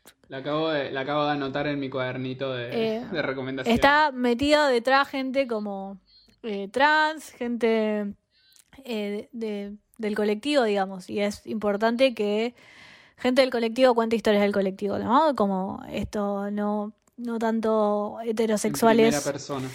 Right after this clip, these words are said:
Speaker 2: contando historias, eh, de,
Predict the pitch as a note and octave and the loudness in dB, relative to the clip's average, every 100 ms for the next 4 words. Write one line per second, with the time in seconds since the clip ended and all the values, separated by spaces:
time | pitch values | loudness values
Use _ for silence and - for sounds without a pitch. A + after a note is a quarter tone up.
0 | - - - A3+ A3+ C#4 D4+ C4+ C4 B3 | -14 -12 -2 2 4 4 4 2 4 6
1 | B3 A#3+ A#3 - - _ _ _ - A3+ | 6 6 2 -6 -20 _ _ _ 0 2
2 | G#3 G3+ G3+ G3+ G3 F#3+ - _ _ _ | 4 4 2 0 -2 -8 -14 _ _ _
3 | - G#3 G3+ G3 F#3+ F#3 F#3+ | -2 4 6 8 6 4 0